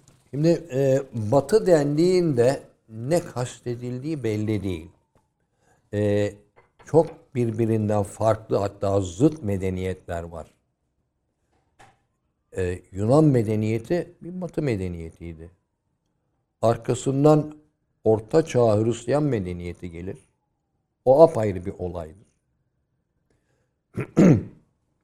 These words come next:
O medeniyeti yıkan, Orta Çağ Hristiyan medeniyetini yıkan gene bir batılı bir medeniyet olan Yeni Çağ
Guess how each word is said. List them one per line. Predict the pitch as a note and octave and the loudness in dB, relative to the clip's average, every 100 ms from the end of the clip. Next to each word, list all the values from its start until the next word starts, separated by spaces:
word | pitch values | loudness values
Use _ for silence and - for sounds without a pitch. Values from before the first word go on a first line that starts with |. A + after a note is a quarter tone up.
| _ _ _ _ _ _ - | _ _ _ _ _ _ 6
O | F#3 | 8
medeniyeti | G#3 F#3 F3 D#3+ D#3 D3+ D3+ C#3 | 10 10 8 8 8 6 6 2
yıkan, | B2+ B2+ - D3+ G3 F#3 - - _ _ _ _ _ _ _ _ _ _ _ _ _ _ _ _ _ - | 4 2 4 8 10 8 -2 -16 _ _ _ _ _ _ _ _ _ _ _ _ _ _ _ _ _ -8
Orta | F2+ - F#2+ | -8 -6 -10
Çağ | - F2+ F2 E2+ _ _ _ _ | -8 -8 -8 -10 _ _ _ _
Hristiyan | F#2+ G2 - A#2+ C3 | -6 -6 -2 2 2
medeniyetini | A2+ F#2 F2+ F2 E2+ - E2+ | 2 -2 -4 -6 -8 -8 -12
yıkan | E2+ F2 - D3+ E3+ - _ _ _ - | -12 -12 -2 0 0 -6 _ _ _ -2
gene | F3 G3 | 0 2
bir | E3+ B2 | 2 4
batılı | A2+ A2 A2 G#2 | 0 0 -2 0
bir | G2+ | 0
medeniyet | G2 F#2+ G2 G2 G#2 G2+ | -2 -2 -2 -2 -4 -4
olan | G#2+ D3 | -4 -2
Yeni | C3+ B2 C#3 | -2 -2 -4
Çağ | B2 B2 B2+ | 0 2 2